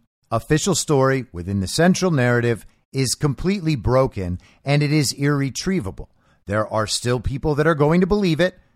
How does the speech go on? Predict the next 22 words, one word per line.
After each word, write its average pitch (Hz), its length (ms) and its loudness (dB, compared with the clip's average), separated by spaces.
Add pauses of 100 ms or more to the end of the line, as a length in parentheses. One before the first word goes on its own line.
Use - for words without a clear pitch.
(100)
there 113 160 2
are 123 60 -2
still 147 300 0
people 190 280 -2
that 196 100 2
are 196 60 2
gonna 185 160 4
believe 185 320 0
all 190 160 6
this 170 220 2
stuff 180 320 2
to 165 80 -2
the 156 180 -2
end. 180 320 -2 (340)
And 131 140 0
if 117 120 -4
you 151 180 4
are 170 100 6
surrounded 160 560 2
by 180 180 6
those 170 260 4
people, 113 440 -4